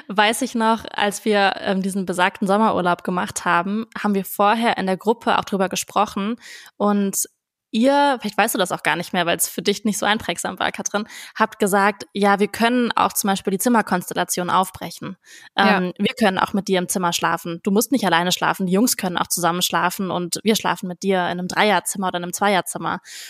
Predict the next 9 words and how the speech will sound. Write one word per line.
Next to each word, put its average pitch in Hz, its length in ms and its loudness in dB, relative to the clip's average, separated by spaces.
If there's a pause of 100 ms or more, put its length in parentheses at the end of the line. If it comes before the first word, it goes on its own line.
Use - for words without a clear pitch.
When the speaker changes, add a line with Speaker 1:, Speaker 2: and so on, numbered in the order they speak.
(100)
Speaker 1:
Und 208 400 2 (260)
das 185 180 -6
war 202 140 2
halt 226 160 2
voll 220 240 4
krass, 220 400 0
weil 190 80 2
das 185 300 -2
so, 196 400 4